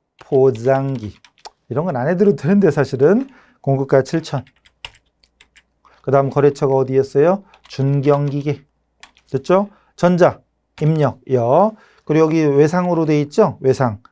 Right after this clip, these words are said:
이 번? 아니고 삼 번 혼합. 왜? 원재료가 아니라 기계장치니까. 기계로 바꾸시고 줄 바꿔서 대변에 미지급금. 미지급금 금액은 칠천칠백.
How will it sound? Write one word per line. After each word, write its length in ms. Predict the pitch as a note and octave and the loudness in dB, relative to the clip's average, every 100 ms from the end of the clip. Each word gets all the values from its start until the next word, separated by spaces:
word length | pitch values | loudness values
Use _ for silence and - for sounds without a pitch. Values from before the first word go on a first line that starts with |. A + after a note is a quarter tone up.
| - | -6
이 160 | E3 | -2
번? 300 | F3 A3+ C4+ - _ _ _ _ - | 2 2 0 -10 _ _ _ _ -6
아니고 280 | C3 C3+ A#2 | -4 -2 -4
삼 180 | D#3+ D3 | -4 -2
번 120 | B2 | -2
혼합. 340 | B2+ A#2+ G#2 - _ _ - | -4 -8 -10 -16 _ _ 2
왜? 260 | F#3+ A3+ A3 _ _ | 4 4 0 _ _
원재료가 520 | C#3 C#3 D3 C#3+ C3 | -2 0 2 2 2
아니라 220 | B2 A#2+ D3 | 2 0 -2
기계장치니까. 1080 | - D3+ D3 C3+ A#2+ - A2 G2 G2+ G#2 - _ _ | -4 -2 0 0 -2 -8 -12 -10 -10 -12 -14 _ _
기계로 460 | - D3+ D#3+ E3 D#3+ | -6 0 2 4 4
바꾸시고 720 | C#3+ - C#3 C#3 C3+ F3 A2 | 0 -2 -4 -2 0 0 -2
줄 180 | - C3 | -4 0
바꿔서 400 | C#3 C3+ B2 B2 | 0 0 -4 -4
대변에 560 | C3 A#2+ B2 D#3+ F#3+ | -2 -2 -2 -2 -4
미지급금. 720 | D3 B2 A#2 A2+ G#2+ - A2 - _ _ _ _ | -6 -6 -4 -6 -8 -10 -10 -10 _ _ _ _
미지급금 720 | D3+ E3 D3+ C#3+ C#3+ B2 E3 G3 | 0 2 2 0 0 0 0 0
금액은 400 | B2+ A#2+ A#2 A#2 | -2 -2 -2 -4
칠천칠백. 840 | D3+ D3 C#3+ A2+ A#2 A2 F3 | -6 -6 -6 -6 -4 0 0